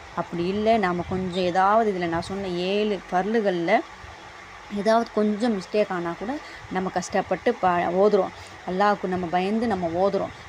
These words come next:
அல்லாஹ் வந்து நம்ம தொழுகை ஏற்றுக்கொள்ளணும் இன்ஷா அல்லாஹ். அல்லாஹ்வுக்காக தானே நம்ம தொழுகிறோம். அதனால அல்லாஹ் வந்து இந்த ஃபர்லான தொழுகையை நம்ம வந்து இன்ஷா எல்லாருமே நம்ம வந்து இந்த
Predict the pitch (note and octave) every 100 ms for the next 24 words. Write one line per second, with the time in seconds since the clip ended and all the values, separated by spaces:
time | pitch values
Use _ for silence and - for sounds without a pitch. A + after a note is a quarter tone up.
0 | - F3+ F#3+ F#3+ F#3+ G3 F3+ F3 F#3+ G3
1 | G3+ F#3 F#3+ G#3+ F#3+ F3+ F3 E3+ E3+ -
2 | F3+ F3 F#3+ D#3+ - - - - F#3+ G#3
3 | G#3 G3+ G3 G#3 A#3 A3 F#3 - F#3 F#3
4 | F#3 F#3 D#3+ - - - - F3+ F3+ F3+
5 | F3+ G#3 F3 F3+ G#3 F3+ F3+ F3 B3 C#4
6 | - - F3 F#3 F3 - F3 F3 G3 G3+
7 | A3+ A3 F#3+ F3+ F#3 F3+ F#3 G3 E3+ E3+
8 | E3+ F#3 F3 F#3+ F3 E3+ F3+ F#3 F#3+ A3
9 | B3 F3+ F3 A#3 - - -